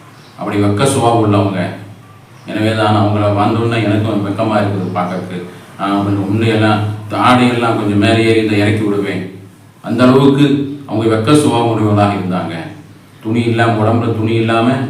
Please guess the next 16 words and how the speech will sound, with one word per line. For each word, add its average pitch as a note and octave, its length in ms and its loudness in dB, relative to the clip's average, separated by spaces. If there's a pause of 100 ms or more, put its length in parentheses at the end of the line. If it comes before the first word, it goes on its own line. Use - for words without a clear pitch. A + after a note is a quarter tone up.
(120)
மேலே G#2 260 -2 (480)
போக A2 160 -2
மாட்டாங்க. A2 380 0
துணியோடு A#2+ 400 2
தான் B2 140 0
குளிப்பாங்கன்னு A2 540 0
கூட G#2+ 140 0
நம்ம G#2+ 160 -2
எல்லாம் G2 200 0
பார்க்கிறோம். F#2 400 -4 (460)
அதே G2+ 200 -6
சில G#2 200 -2
வருகிறது F#2+ 480 -6
அவங்களுடைய F#2 280 -8
வரலாறு F#2 320 -4
பார்க்கின்றோம். D#2+ 520 -8